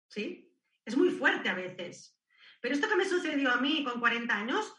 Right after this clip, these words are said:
no es algo inusual, porque una de las formas con las que aparece,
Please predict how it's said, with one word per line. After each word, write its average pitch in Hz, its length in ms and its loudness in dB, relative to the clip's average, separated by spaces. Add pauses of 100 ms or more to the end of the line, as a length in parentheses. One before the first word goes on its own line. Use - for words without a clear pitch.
(220)
no 254 140 -2
es 370 140 2
algo 311 300 6
inusual, 247 760 -2 (300)
porque 233 720 -4
una 359 180 6
de 392 80 2
las 339 200 4
formas 320 720 -2
con 254 140 -2
las 247 200 4
que 240 260 -6
aparece, 220 840 -2